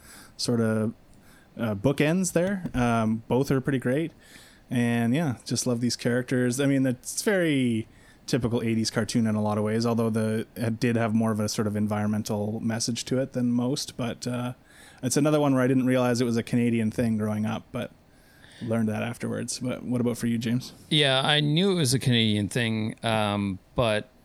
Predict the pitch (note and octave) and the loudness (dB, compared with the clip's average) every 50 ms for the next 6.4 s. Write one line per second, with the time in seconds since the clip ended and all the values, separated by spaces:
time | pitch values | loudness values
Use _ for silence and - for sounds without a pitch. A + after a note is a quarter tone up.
0 | _ - - - - - - B2 C#3 D3 C3 A2+ A2 A#2+ A#2+ C3 C#3+ C3+ - D#3 | _ -20 -20 -20 -8 -2 0 2 2 4 4 4 4 4 4 4 2 2 2 2
1 | C3+ - - - - C3+ B2 B2 A#2 A#2 A#2 A2+ A2 G#2 G#2 G#2 G2+ - - A2+ | 2 2 0 0 0 2 2 2 2 2 2 2 4 4 2 2 2 2 2 2
2 | G#2 G#2 G2 F#2+ G#2 G2 F#2+ E2+ F#2 F#2 G2 F2+ F#2 F#2 F#2+ F#2+ G2 F#2+ F#2 F#2 | 2 2 2 2 2 2 2 0 0 0 2 2 2 2 2 2 2 2 2 0
3 | E2+ - - - - - - - - - - - - - - - - - B2 C3 | -2 -6 -14 -20 -20 -20 -20 -20 -20 -20 -20 -20 -20 -20 -20 -20 -4 -2 0 2
4 | G#2 F#2+ F#2+ G2+ G#2+ G#2+ A2 G#2+ G#2 G2+ G#2 G2 F#2+ F#2+ G#2 G2 G2+ G2+ G2+ G2+ | 2 2 2 2 4 4 4 4 4 4 2 2 2 2 2 2 2 2 2 2
5 | G2+ G#2 G2+ G2+ G2+ G2 G2 G2 G2 F#2 G2 G2 F#2+ F#2+ G2 - - A#2 G2+ G2+ | 4 4 4 4 4 2 2 2 2 2 2 2 2 0 -2 -2 -2 -2 -2 0
6 | G2 G2 G2 G2 G2 F#2+ G2 | 0 0 0 -2 -2 -2 -4